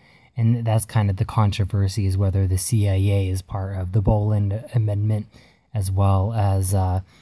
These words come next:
the weapons export ban or act. And I believe it's actually called the Arms Export Act.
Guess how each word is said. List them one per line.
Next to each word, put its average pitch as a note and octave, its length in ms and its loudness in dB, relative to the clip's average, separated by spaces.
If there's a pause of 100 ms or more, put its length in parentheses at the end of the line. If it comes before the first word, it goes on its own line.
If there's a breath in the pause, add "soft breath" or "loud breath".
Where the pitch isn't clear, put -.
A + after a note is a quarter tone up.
(180 loud breath)
the A2+ 80 -4
weapons G2+ 400 0
export G2+ 680 -6 (120)
ban F#2 380 -4 (680)
or G#2 140 -8
act. G#2 460 -6 (1300)
And B2 160 0
I A#2 80 0
believe G#2 280 0
it's G2 120 -2
actually G2+ 220 -2
called G2 160 -2
the G#2+ 60 -6
Arms G2+ 340 -2
Export F#2+ 360 -8
Act. F2+ 180 -10